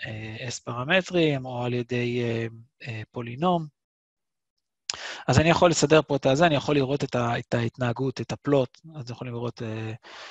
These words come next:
את ה-noise figure של הקסקדה, את ה-S פרמטרים,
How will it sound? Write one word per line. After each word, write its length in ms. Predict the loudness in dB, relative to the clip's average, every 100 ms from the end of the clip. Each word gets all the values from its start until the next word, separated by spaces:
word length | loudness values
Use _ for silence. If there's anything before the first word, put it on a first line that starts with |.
| -14 -8
את 140 | 2
ה-noise 640 | 6 8 6 4 0 -2 -2
figure 520 | -2 0 2 2 0
של 160 | -4 -6
הקסקדה, 920 | -6 -6 -2 0 2 0 0 -2 -4
את 140 | -4
ה-S 440 | -4 -2 -2 -4 -6
פרמטרים, 800 | -6 -4 -4 -6 -4 -2 -2 -4